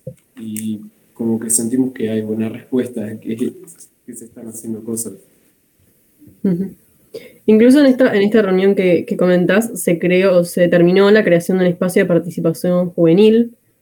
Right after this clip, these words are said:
Speaker 2: donde contribuir a, a enriquecer las políticas públicas. ¿Cómo surgió esta propuesta? Porque creo que usted, la plantearon ustedes mismos desde Fridays for Future. ¿Cómo se conforma? ¿Cómo, cómo se va a pre-, se pretende trabajar en la misma?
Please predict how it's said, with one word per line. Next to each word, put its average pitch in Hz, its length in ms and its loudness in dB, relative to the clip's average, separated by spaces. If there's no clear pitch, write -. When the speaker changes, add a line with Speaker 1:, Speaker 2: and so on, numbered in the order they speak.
Speaker 2:
donde 165 480 2
contribuir 170 460 2
a, 160 180 2
a 170 80 0
enriquecer 170 380 0
las 175 120 -2
políticas 175 420 0
públicas. 185 580 2
¿Cómo 208 640 2
surgió 185 260 -4
esta 208 160 0
propuesta? 233 720 2
Porque 170 380 -2
creo 175 180 -2
que 175 60 -6
usted, 180 320 -4
la 170 160 -4
plantearon 175 360 -2
ustedes 175 340 -4
mismos 180 320 -2
desde 170 180 -2
Fridays 185 280 -4
for 175 140 -6
Future. 196 500 -2
¿Cómo 220 220 4
se 226 120 2
conforma? 196 880 2
¿Cómo, 190 380 0
cómo 196 180 0
se 196 100 -2
va 185 80 0
a 185 60 -4
pre-, 185 200 -4
se 175 100 -4
pretende 185 280 2
trabajar 180 380 -2
en 185 80 0
la 175 80 2
misma? 175 340 -4